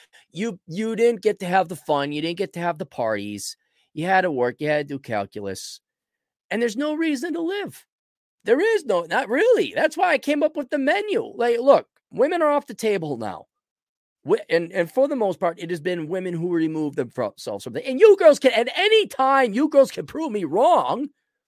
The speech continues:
You go pull up the day. You show me with the great lengths women have gone to, to welcome and encourage men. <clears throat> But without family, love, and women on the table, which,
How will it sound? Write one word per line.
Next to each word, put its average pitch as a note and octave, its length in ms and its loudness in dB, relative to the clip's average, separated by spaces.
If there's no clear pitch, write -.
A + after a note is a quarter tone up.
You A4 200 4
go D#4+ 100 6
pull G3 260 2
up F3 120 0
the E3 80 0
day. D3+ 140 0
You F#4 260 6
show E4+ 300 0
me D4 160 -4
with A#3 160 0
the F3 60 -2
great A#3 440 -2
lengths G3+ 420 -2
women G#3 280 -4
have D#3 160 -6
gone F#3 340 -2
to, G#2+ 380 -6
to E3 160 2
welcome G3+ 640 0
and F3+ 120 -4
encourage F3+ 640 -4
men. E3 460 -2
<clears throat> D#3+ 100 -18
But G#3 140 -4
without C#4+ 640 -4
family, G#3 540 -6
love, E3+ 480 -2
and B2+ 160 -10
women D3+ 240 -8
on B2 220 -8
the G#2 80 -12
table, B2+ 680 -8
which, A#2 160 -20